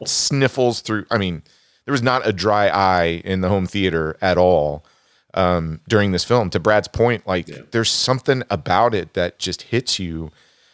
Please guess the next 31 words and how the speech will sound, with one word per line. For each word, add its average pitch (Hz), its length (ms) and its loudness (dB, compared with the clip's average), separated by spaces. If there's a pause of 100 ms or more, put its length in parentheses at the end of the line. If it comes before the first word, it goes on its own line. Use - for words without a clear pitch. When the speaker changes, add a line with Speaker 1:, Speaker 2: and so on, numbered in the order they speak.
(180)
Speaker 2:
Um, 95 520 0 (180)
and 110 80 0
in 113 80 2
my 101 120 4
head, 117 200 2
I'm 120 100 0
like, 98 220 0
"Okay, 95 340 -2
this 110 380 -2
is 320 200 0
the 120 120 2
role 92 680 -2 (500)
Jackie 117 480 0
should 107 200 -2
be 95 120 -2
playing 95 300 0
right 76 180 -4
now." 76 300 -6
Like, 104 220 0
he 156 180 -6
Speaker 1:
Yes. 123 180 -4
Speaker 2:
really 127 300 2
needs 107 340 -2
to 98 140 0
show 104 260 2
off 95 260 2
more 90 540 2
of 87 120 -2
his 82 120 -2
acting 87 380 0
chops. 110 520 -2